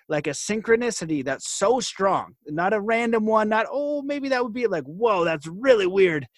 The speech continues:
And, "Huh." And it'll just go, "That's the right track." Keep being who you are, honor yourself. But as you go throughout the journey,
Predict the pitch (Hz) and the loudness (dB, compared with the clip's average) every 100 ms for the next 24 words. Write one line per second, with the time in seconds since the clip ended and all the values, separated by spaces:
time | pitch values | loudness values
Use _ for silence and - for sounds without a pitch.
0 | _ _ _ - 175 165 226 202 131 _ | _ _ _ -2 0 2 2 0 -2 _
1 | _ _ 175 170 175 185 180 175 196 165 | _ _ -2 0 0 -2 -2 0 4 2
2 | - 185 190 - 196 185 180 - 185 135 | 0 -4 -4 -4 -2 -2 -2 -4 -4 -4
3 | - - 226 196 233 233 202 214 208 165 | -8 -8 -8 -6 -4 -4 -4 -4 -4 0
4 | 170 180 165 185 220 196 165 160 156 165 | 0 0 0 0 0 -4 -2 -2 -2 -2
5 | 170 165 180 160 180 233 233 247 247 226 | -2 -2 -2 2 4 2 0 -4 -4 -6
6 | 165 190 185 175 | -2 0 0 -2